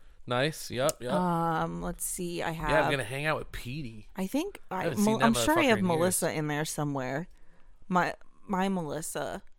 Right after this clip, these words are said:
Speaker 2: Um,
Speaker 1: Mm-hmm.
Speaker 2: what did Anna say? If he doesn't talk about the Freemasons, he still will not talk about the Freemasons.
Speaker 1: Dude, you can't talk as a Mason. You can't talk about.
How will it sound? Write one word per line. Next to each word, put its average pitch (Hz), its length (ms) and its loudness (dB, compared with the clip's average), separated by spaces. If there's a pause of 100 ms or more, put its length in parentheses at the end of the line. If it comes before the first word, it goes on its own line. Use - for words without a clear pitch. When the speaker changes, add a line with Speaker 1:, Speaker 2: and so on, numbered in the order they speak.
(180)
Speaker 2:
Um, 175 80 -2
Speaker 1:
Mm-hmm. 151 260 -4 (160)
Speaker 2:
what 196 80 -6
did 180 160 -10
Anna 156 300 -14
say? - 460 -14 (760)
If 208 100 -8
he 226 100 -2
doesn't 233 260 2
talk 214 280 2
about 196 240 4
the 190 80 0
Freemasons, 180 600 0
he 226 160 0
still 262 420 10
will 226 180 8
not 226 280 4
talk 233 240 6
about 208 260 6
the 208 100 0
Freemasons. 175 440 0
Speaker 1:
Dude, 185 240 8
you 175 140 4
can't 202 380 4
talk 180 240 4 (120)
as 165 220 4
a 175 80 2
Mason. 175 460 0
You 160 100 0
can't 185 260 0
talk 185 220 4
about. 170 240 2